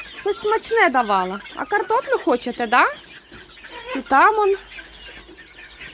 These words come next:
чи тут. Так, щось дощ пустився геть такий вже.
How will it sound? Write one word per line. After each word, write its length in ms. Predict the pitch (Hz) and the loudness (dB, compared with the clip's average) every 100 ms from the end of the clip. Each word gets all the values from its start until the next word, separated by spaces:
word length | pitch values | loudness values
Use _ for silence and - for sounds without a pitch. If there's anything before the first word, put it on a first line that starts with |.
| - - - | -16 -16 -2
чи 140 | 302 | 0
тут. 500 | - 285 359 480 480 - - - - - - - - - - - - - - - | 0 4 6 4 2 -12 -18 -20 -20 -18 -20 -20 -20 -20 -20 -18 -16 -16 -4 2
Так, 200 | 254 220 - | 4 2 -4
щось 220 | - 370 | -4 -2
дощ 360 | 302 403 - - - | 0 0 -2 -10 -8
пустився 540 | 359 - 415 - 415 - - - | -6 0 0 2 0 0 -10 -10
геть 340 | 302 330 403 - | -2 0 0 0
такий 320 | 415 370 330 | -2 0 0
вже. 220 | 262 262 | 0 -2